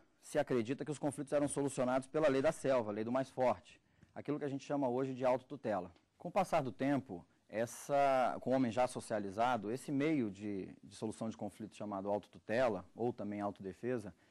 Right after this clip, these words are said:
ele passa a ser, se apresentar como um meio completamente ineficiente, não é? Porque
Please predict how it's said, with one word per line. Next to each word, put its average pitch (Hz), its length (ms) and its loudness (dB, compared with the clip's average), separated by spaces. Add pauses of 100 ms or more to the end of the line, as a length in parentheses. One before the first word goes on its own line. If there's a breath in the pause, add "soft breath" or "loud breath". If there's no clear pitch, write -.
(160 soft breath)
ele 139 320 0
passa 156 380 -2
a 156 40 -4
ser, 156 680 0
se - 140 -4
apresentar 123 640 0
como 156 220 -4
um 170 80 -4
meio 147 240 2
completamente 143 600 -2
ineficiente, 139 840 -4 (220 soft breath)
não 90 100 -8
é? 104 120 -4
Porque 131 500 0